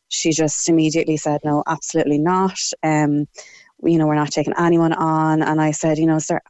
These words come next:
anything you can recommend me to do?" And, and she just sort of abruptly said, "You need to leave. Um, I have work to do," you know. Um, and I just burst out crying, and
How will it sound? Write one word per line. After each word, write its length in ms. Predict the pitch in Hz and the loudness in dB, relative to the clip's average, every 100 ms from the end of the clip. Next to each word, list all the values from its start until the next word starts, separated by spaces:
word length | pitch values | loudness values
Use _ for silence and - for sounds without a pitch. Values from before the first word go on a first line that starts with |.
| - | -6
anything 420 | 185 180 170 170 | -4 -4 0 0
you 120 | 165 | 0
can 100 | 160 | 0
recommend 460 | 165 156 170 160 160 | -2 -2 0 0 2
me 100 | 160 | 0
to 160 | - 160 | -2 -2
do?" 340 | 160 160 156 | 0 2 2
And, 260 | 147 147 - | 0 0 0
and 160 | 151 - | -2 -4
she 160 | 151 | -4
just 240 | 151 151 - | -2 -2 -2
sort 220 | 151 156 | -2 0
of 60 | |
abruptly 520 | 147 - 165 151 - 156 | -2 -2 -4 -4 -2 -2
said, 380 | - 151 147 | 0 0 0
"You 120 | 160 156 | 2 2
need 180 | 156 | 2
to 120 | - 156 | 0 0
leave. 320 | 156 143 139 - - _ _ _ _ _ _ - _ _ - | 2 0 -2 -6 -12 _ _ _ _ _ _ -20 _ _ -4
Um, 300 | 170 151 147 | 0 2 0
I 100 | 165 | 0
have 220 | 160 147 - - | -2 -4 -8 -6
work 380 | - 165 156 - | -2 0 -2 -4
to 120 | - 147 | -6 0
do," 240 | 147 139 139 | 0 0 0
you 120 | 151 | 0
know. 160 | 147 - - - - - - - | 0 -4 -14 -18 -16 -16 -14 -4
Um, 420 | 160 151 147 147 - - 165 | 0 2 2 2 0 -6 -2
and 480 | 160 156 151 147 - | 0 2 2 0 0
I 100 | 165 | -2
just 240 | 160 160 | 0 -2
burst 380 | 180 160 - - | -2 -4 -4 -2
out 160 | 151 139 | -2 -2
crying, 580 | - 151 151 147 143 143 | -2 0 2 2 2 0
and 580 | 139 143 143 143 139 | 0 0 2 2 0